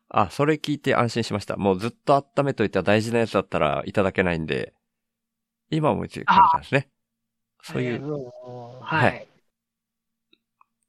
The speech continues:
Speaker 2: <laughs>
Speaker 1: 軽いやつだったらいただきます。ありがとうございます。
Speaker 2: はい、もう全然、もう全然使ってください。
Speaker 1: いやー、嬉しいわー。いや、さすがですね。
Speaker 2: いやー。
Speaker 1: いやいや。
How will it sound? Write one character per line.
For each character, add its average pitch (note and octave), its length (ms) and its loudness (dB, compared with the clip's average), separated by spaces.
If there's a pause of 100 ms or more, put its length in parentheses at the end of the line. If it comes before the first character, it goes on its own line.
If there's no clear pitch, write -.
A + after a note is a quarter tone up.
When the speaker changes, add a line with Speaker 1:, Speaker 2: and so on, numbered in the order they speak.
Speaker 2:
<laughs> - 1300 2
Speaker 1:
軽 B2 280 4
い A#2+ 80 2
や A#2+ 80 6
つ - 100 -4
だ G#2 80 6
っ - 80 0
た G2 120 4
ら E2+ 180 4 (180)
い - 40 2
た A3+ 160 8
だ E3 100 8
き B2+ 60 4
ま F2 80 0
す。 - 180 -14 (420)
あ G#2+ 120 -2
り G3 60 6
が - 60 4
と D3+ 60 2
う - 20 8
ご F3+ 60 10
ざ D#3+ 120 8
い D#3+ 40 6
ま - 20 -2
す。 E3 60 2
Speaker 2:
は E3 120 4
い、 D#3 40 2
も D#3 60 0
う D3+ 60 -2
全 D3 260 0
然、 C#3 160 -2
も C#3 140 -4
う B2 80 -8
全 C#3+ 240 -6
然 D3 200 0
使 - 200 -2
っ C3+ 60 -2
て - 140 -18
く D3 80 -2
だ C#3 140 0
さ C3 260 0
い。 - 60 -8 (280)
Speaker 1:
い - 20 -6
や - 360 -6
ー、 - 40 -6
嬉 F#2+ 220 -8
し G2+ 200 -6
い F#2+ 60 0
わ D#2 1000 -2 (600)
ー。 - 40 -10
い - 20 -10
や、 F2+ 40 -10
さ F#2+ 220 -12
す - 180 -6
が D#3+ 140 2
で E3 100 0
す A2 140 -4
ね。 F2+ 580 -2 (1300)
Speaker 2:
い C#3+ 100 -4
や B2 520 -4 (340)
ー。 G#2+ 40 -14
Speaker 1:
い F2+ 40 -10
や E2+ 160 -12
い E2+ 60 -14
や。 D#2+ 220 -18